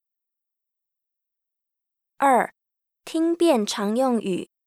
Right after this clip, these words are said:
第十四至十六题。作答说明，此部分共三题，每题有三张图片，请依据所听到的句子选出一张最适合的图片，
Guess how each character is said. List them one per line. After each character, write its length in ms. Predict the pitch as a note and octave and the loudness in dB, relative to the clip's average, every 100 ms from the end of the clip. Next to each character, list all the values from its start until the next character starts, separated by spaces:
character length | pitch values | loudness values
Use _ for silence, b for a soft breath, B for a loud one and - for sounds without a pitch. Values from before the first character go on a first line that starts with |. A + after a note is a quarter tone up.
| _ | _
第 160 | - B3+ | -6 -2
十 260 | - - A3 | -2 -2 -4
四 360 | - D4 B3 | -4 -2 -2
至 280 | - - A#3 | -2 -4 -2
十 240 | G3 - G#3 | -2 -4 0
六 240 | A#3 A#3+ | 2 2
题。 500 | F#3+ - F#3 E3+ G3 _ _ _ _ _ _ _ - | 0 -6 -6 -4 -6 _ _ _ _ _ _ _ -2
作 220 | E4 D4 | 2 2
答 260 | A#3 G#3+ | 2 0
说 320 | A3+ - D4+ D4+ | 0 2 2 4
明， 440 | C4 G#3 G3 G#3+ _ _ _ | 2 0 -2 -6 _ _ _
此 220 | - - A#3 | -8 -4 0
部 200 | C4 A#3+ | 0 0
分 360 | A#3+ B3 A#3 | 2 2 2
共 260 | A#3 B3 A3+ | 2 2 2
三 340 | - C#4+ D4 | 0 0 0
题， 480 | D#4 - G3 F3+ G3 _ _ _ | -4 -6 -6 -6 -8 _ _ _
每 200 | - A3 | 0 0
题 280 | A3 - A3+ | 0 -2 0
有 200 | B3 G#3 | 2 2
三 340 | G#3 C#4+ D4 D4 | 0 -2 -2 2
张 280 | D4+ D4 | 2 2
图 200 | D4 F#3+ | -4 -6
片， 380 | F#3+ - A#3 F#3+ _ _ _ _ | -6 -2 -2 -2 _ _ _ _
请 360 | - C4 A#3 A3 | -8 -2 -2 0
依 220 | D4+ D#4+ | 0 0
据 260 | - D#4+ | 2 0
所 280 | C4+ - F#3+ | 0 -2 -2
听 260 | - C#4 D#4+ | -2 -4 4
到 180 | E4+ C#4+ | 4 4
的 140 | A#3+ | 0
句 240 | A3+ B3 | -2 -4
子 320 | A#3 G#3+ G#3 G3 | -4 -2 -2 -2
选 260 | - G3 | -4 -4
出 240 | G3 B3 B3 | -2 -2 -2
一 140 | B3 | -2
张 300 | A#3+ A3+ A#3 | 0 0 0
最 240 | A3+ D#4+ | 2 2
适 240 | C4 - C4 | 2 -4 -4
合 180 | G#3+ F#3 | -4 -4
的 140 | G3+ | -6
图 240 | - F3+ | -6 -10
片， 380 | F3+ A#3 G3+ A3+ | -6 -2 -2 -4